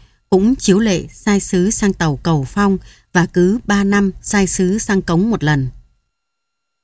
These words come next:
Các vua đời nhà Nguyễn cũng theo lệ ấy, nhưng các đời vua trước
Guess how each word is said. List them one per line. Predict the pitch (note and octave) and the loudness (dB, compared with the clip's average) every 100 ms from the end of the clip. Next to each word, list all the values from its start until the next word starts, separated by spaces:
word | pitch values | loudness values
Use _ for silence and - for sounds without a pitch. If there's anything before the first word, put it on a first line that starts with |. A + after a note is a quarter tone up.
| _ _ _ _ - | _ _ _ _ -4
Các | B3 | -2
vua | G#3 G3+ F#3+ | 2 2 2
đời | F#3 E3+ C#3+ | 2 2 2
nhà | D3 | 0
Nguyễn | C#3 D#3 F#3 C#4+ - _ | 0 0 0 -2 -6 _
cũng | - F3 B3 D#4 | 0 2 0 0
theo | G3 E3+ | 0 0
lệ | E3 | 0
ấy, | D3 D#3+ G3+ - - _ - | 0 0 -2 -6 -16 _ 2
nhưng | G#3+ G#3+ G#3 | 4 6 2
các | G3 C4+ G#3 | 0 -4 0
đời | F3 D3 | 2 2
vua | C3+ G#3 | 0 0
trước | G3+ C4+ D#4 | 0 0 -2